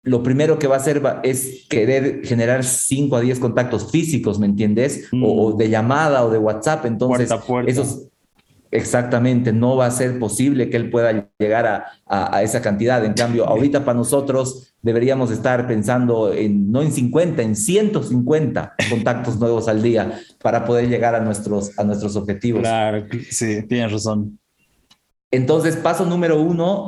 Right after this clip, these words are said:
Speaker 1: eh, prospección. Prospección, cinco a diez personas nuevas por día. Ento-, entonces, hermano, el paso número dos es empezar a generar nuevos canales de prospección continuamente.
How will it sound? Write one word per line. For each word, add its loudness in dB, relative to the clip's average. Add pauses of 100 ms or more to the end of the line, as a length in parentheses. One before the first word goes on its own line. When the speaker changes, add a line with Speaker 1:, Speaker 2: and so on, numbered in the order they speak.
Speaker 1:
eh, 0
prospección. -2 (140)
Prospección, -2
cinco 0
a 0
diez -2
personas -2
nuevas 0
por -2
día. -2 (580)
Ento-, 0
entonces, 2
hermano, 0
el 0
paso 2
número 2
dos 0
es -2 (140)
empezar 2
a 2
generar 0
nuevos 0
canales 0
de 0
prospección -2
continuamente. 0